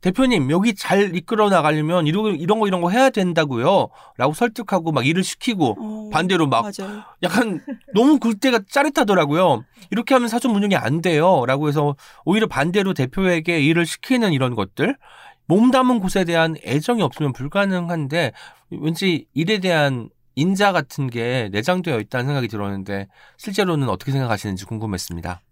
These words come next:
Speaker 2: 사실 그게 일에 대한 애정이 있기 전에 사람에 대한 애정이 있었기에 가능했던 것 같아요.
Speaker 1: 아.
Speaker 2: 그러니까 제가 단골 손님이었고 자주 가는 서점의 사장님의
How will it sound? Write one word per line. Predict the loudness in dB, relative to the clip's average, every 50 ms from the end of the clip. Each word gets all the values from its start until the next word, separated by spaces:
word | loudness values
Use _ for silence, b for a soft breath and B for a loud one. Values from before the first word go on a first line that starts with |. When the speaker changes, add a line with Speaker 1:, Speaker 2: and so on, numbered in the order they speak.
| _ _
Speaker 2:
사실 | -14 -12 -10 -8 -6 -8 -6
그게 | -6 -6 -6 -6 -6 -6 -8 -8 -8 -8 -8 -10 -8
일에 | -6 -4 0 0 0 0
대한 | 0 -2 -4 -2 -4 -4
애정이 | -2 -4 -4 -4 -4 -4 -4 -4 -4 -4 -2 0 0 0 0
있기 | -2 -2 -8
전에 | -12 -8 -8 -6 -4 -4 -4 -4
사람에 | -2 -2 0 0 2 2 0 0
대한 | 0 0 0 0
애정이 | 0 0 0 -2 -2 -2
있었기에 | -2 -2 -4 -8 -6 -4 -6 -6
가능했던 | -4 -4 -4 -4 -4 -4 -4 -2 -2 -2 -2
것 | -2 -4 -6 -6
같아요. | -4 -4 -2
Speaker 1:
아. | -2 -2 -2 -2 -2
Speaker 2:
그러니까 | -4 -4 -6 -6
제가 | -4 -4 -4
단골 | -4 -2 -2 -2 0 -2 -2 -4
손님이었고 | -2 -4 -4 -4 -4 -4 -4 -4 -4 -6 -8 _ -6 -6 -6 -6
자주 | -6 -8 -8 -8 -8 -8
가는 | -6 -6 -4 -2 -2 -4 -4
서점의 | -4 -6 -4 -4 -2 -4 -4 -4
사장님의 | -6 -4 -4 -4 -4 -2 -4 -4 -4 -4 -4 -6